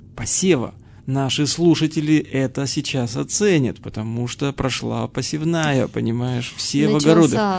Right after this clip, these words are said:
Speaker 2: да,
Speaker 1: Да.
Speaker 2: садовод-, у
Speaker 1: То есть
Speaker 2: садоводов
Speaker 1: это он
Speaker 2: огородный
Speaker 1: говорит: «Да,
Speaker 2: период.
Speaker 1: ты вот молодой человек, ты ищешь приятности, красоты, какой-то вот этого всего. На самом-то деле, что надо,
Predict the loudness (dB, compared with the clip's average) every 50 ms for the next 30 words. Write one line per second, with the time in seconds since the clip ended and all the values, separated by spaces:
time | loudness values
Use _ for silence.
0 | -4 -6 -6 -6 -6 -6 -6 -6 -4 -4 -2 0 2 2 2 0 0 -2 -4 -6
1 | -8 -8 -10 -10 -8 -6 2 6 6 6 6 4 0 -4 -2 0 0 0 2 2
2 | 2 2 4 4 6 6 6 4 4 4 2 2 4 2 0 -2 0 0 0 0
3 | 2 0 -2 -2 -2 -2 0 0 2 2 0 2 0 0 0 -2 -2 -2 -2 0
4 | 0 0 -2 -4 -6 -6 -4 -2 -2 -2 -2 -2 -4 -8 -8 -8 -6 -6 -4 -2
5 | -2 -2 -2 -4 -4 -4 -6 -6 -6 -6 -8 -10 -8 -6 -6 -4 -4 -6 -8 -6
6 | -2 -2 0 0 -2 -2 -6 -10 -6 -4 -2 -2 -2 -2 -4 -6 -8 -6 -8 -8
7 | -8 -8 -10 -10 -10 -10 -10 -10 -8 -6 -6 -4 -4 -4 -6 -8 -10 -16 -20 -20
8 | -18 -16 -14 -14 -10 -8 -6 -4 -2 -2 -4 -4 -6 -8 -10 -6 -4 -4 -4 -4
9 | -6 -8 -10 -8 -6 -6 -4 -4 -4 -4 -6 -8